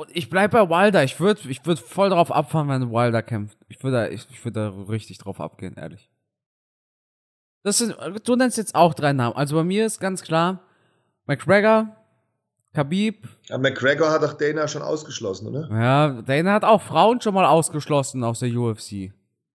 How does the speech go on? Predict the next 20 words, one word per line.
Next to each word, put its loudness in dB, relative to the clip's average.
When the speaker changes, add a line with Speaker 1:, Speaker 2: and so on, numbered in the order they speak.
Speaker 1:
Und -10
dann 0
hatten -2
wir 0
Ronda 0
Rousey. -4
Ja, 4
okay, 2
okay, 2
okay. 0
Ich -8
sag, 4
ich -4
sag 2
drei 4
Namen 4
außer 6
McGregor. 2
Ich -2
sag, -2